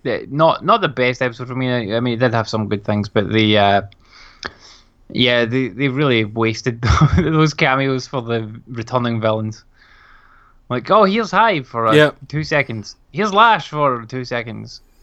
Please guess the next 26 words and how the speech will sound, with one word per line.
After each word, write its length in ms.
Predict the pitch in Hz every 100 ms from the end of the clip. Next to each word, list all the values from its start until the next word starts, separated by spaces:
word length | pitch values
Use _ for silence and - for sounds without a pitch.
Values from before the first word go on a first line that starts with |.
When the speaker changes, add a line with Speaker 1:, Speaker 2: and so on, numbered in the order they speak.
| -
Speaker 1:
It's 100 | _
like, 140 | 117 139 139
uh, 280 | 120 127 131 139
that 160 | - 131
just 160 | 139 147
had 300 | 135 117 110
absolutely 560 | 135 143 156 135 117
no 220 | 120 135 127
effect 420 | - 113 90 120
on 240 | 117 107
me. 260 | 107 104 104 _ _ _ -
Like, 140 | 113
she's 180 | 143 127
seen 140 | 151
it 120 | 147
for, 160 | - 143
like, 340 | 127 117 - - _ _ - - - _ -
a 40 |
split 260 | - 143 -
second, 520 | 147 143 147 135 123
and 100 | 117
she's 160 | 120
like, 140 | 120 -
"Oh, 180 | 196 131
holy 240 | 170 123
crap." 400 | - 160 151 -